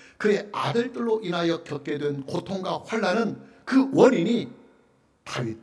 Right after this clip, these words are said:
그 자신에게 있었다는 말이에요. 다윗은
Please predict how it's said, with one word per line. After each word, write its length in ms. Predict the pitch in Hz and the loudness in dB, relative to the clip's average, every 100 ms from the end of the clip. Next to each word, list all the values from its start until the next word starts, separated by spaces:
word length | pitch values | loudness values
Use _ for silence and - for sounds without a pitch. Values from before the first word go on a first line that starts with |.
| - | -18
그 180 | - 135 | -14 -12
자신에게 760 | 131 - - 180 156 175 175 - - - | -8 -4 -2 -2 -4 -6 -10 -12 -16 -12
있었다는 680 | 135 131 104 101 98 101 - - | -8 -8 -8 -8 -10 -12 -18 -14
말이에요. 520 | 95 92 90 92 - _ _ _ _ _ _ _ _ _ _ _ _ _ | -12 -12 -14 -18 -20 _ _ _ _ _ _ _ _ _ _ _ _ _
다윗은 580 | - 104 90 165 160 107 | -12 -10 -8 -8 -6 -8